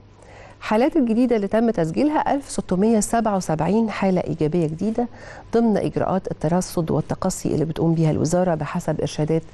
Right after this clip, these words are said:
منظمة الصحة العالمية. حالات الوفيات الجديدة اتنين وستين حالة، وإجمالي حالات الوفيات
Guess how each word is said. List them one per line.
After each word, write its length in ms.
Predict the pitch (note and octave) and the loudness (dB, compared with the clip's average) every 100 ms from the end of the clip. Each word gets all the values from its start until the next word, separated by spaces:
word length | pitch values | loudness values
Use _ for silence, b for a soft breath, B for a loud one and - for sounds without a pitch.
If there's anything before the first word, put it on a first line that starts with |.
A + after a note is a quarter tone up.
| B B B B | B B B B
منظمة 420 | F3+ D#3 D3+ D3 - | 0 0 0 -4 -6
الصحة 340 | - - - | -8 -8 -4
العالمية. 400 | D3 D#3 - - - - - B B B B B | -2 -2 -4 -8 -14 -20 -20 B B B B B
حالات 380 | - F#3+ A3+ - | -2 2 2 2
الوفيات 540 | E3+ D#3+ F3+ F3+ F#3+ | 0 2 0 0 0
الجديدة 440 | F#3+ E3 E3 A3 - | -2 0 0 0 0
اتنين 220 | - G#3 | 2 2
وستين 600 | F3 D3+ - - D#3 C#3+ | 2 -2 -4 0 2 0
حالة، 400 | C#3 F#3 A#3 D#4+ - B B | -2 2 2 0 -6 B B
وإجمالي 600 | - - E3 F#3+ G3 F3 F3 B B B | -2 0 2 2 2 0 -4 B B B
حالات 380 | - D#3+ D#3+ E3 - | -4 0 2 0 -2
الوفيات 560 | D#3+ E3 E3 D3+ E3 F3 | -4 -2 0 0 0 0